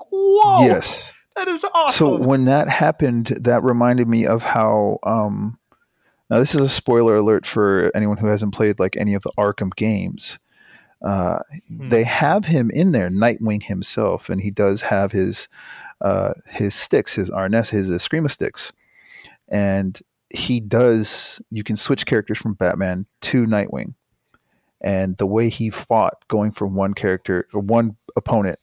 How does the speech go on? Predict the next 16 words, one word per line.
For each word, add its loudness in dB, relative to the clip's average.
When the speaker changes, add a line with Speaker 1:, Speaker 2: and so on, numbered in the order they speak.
Speaker 2:
another 0
opponent's -2
coming, -2
he -6
turns -4
around, -2
focuses -4
on 0
them. 0
It's -2
not 2
just -2
one-on-one, 2
it's -6
one-on-two, 0
one-on-three. -2